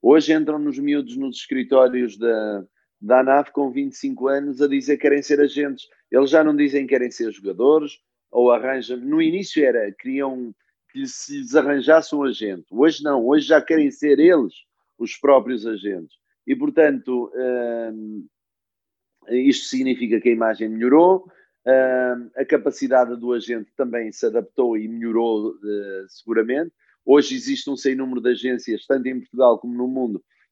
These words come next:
que podem prestar serviços absolutamente sérios e, eh, e, eh, e, eh, e de, de grande responsabilidade para com os jogadores e para com as famílias. Agora, hum,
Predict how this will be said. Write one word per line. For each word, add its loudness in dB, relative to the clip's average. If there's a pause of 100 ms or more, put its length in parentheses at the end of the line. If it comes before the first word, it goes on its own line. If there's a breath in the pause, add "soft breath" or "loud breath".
(120)
que -4
podem 2
prestar 2
serviços -6
absolutamente -4
sérios 0
e, -4
eh, 0 (440)
e, 2
eh, 4
e, -6
eh, -4
e -6
de, 4
de -6
grande 2
responsabilidade 0
para 2
com -6
os -12
jogadores -4
e -20
para -12
com -8
as -14
famílias. -2 (420)
Agora, 4 (240)
hum, -14